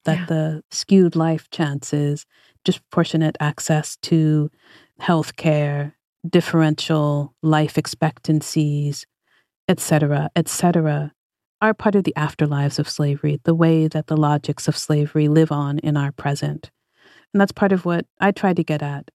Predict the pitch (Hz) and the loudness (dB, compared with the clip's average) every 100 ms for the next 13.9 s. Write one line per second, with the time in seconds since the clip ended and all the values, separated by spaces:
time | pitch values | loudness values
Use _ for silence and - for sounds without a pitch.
0 | _ 165 156 160 170 165 156 156 - - | _ -2 0 0 0 2 -2 -4 -8 -10
1 | - - - 175 175 156 151 147 180 - | -10 -8 0 4 4 2 0 0 0 2
2 | 175 156 151 147 156 151 147 165 156 147 | 2 0 0 -4 -4 -4 -2 -2 0 2
3 | 156 151 147 143 151 151 156 147 151 147 | 2 2 2 0 2 2 2 0 0 0
4 | 151 147 - - _ - 151 156 151 147 | 0 -2 -6 -20 _ -4 2 4 4 2
5 | 151 147 - 147 147 147 - 143 143 143 | 2 0 -2 -2 -2 -2 -2 0 0 -2
6 | - 147 143 143 139 - 185 170 _ - | -4 -6 -2 -2 -4 0 0 0 _ -8
7 | - - - - - - _ 156 151 147 | -8 -12 -20 -20 -20 -20 _ 2 4 4
8 | 147 - 165 156 147 147 147 - 160 151 | 2 0 0 2 2 2 0 -2 -2 2
9 | 147 156 147 147 - 147 139 - 143 - | 2 2 0 -2 -4 -6 -6 -6 -6 -4
10 | 147 - 147 143 143 _ _ _ - 165 | -6 -6 -8 -8 -10 _ _ _ 2 4
11 | 156 - 143 - - _ _ _ _ _ | 4 0 -6 -8 -18 _ _ _ _ _
12 | _ - 160 156 147 139 143 139 139 139 | _ -6 2 2 2 -2 -2 -2 -4 -6
13 | - - 147 127 - 151 147 143 | -8 -6 -6 -6 -6 -6 -4 -6